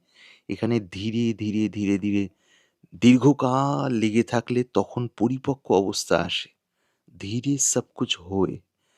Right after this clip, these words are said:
মালি সিঁচে সৌ ঘরা, ঋতু আয়ে ফুল হোয়ে। মালি এই মুহূর্তে প্রচুর জল যদি দিয়ে দেন, তখনই তো ফুল ফল আসে না,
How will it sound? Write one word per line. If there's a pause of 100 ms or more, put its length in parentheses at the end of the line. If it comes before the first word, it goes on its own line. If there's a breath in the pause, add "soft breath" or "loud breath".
(240)
মালি
সিঁচে
সৌ
ঘরা, (680)
ঋতু
আয়ে
ফুল
হোয়ে। (880)
মালি
এই
মুহূর্তে (540)
প্রচুর
জল (500)
যদি (160)
দিয়ে
দেন, (540)
তখনই
তো
ফুল
ফল (120)
আসে
না,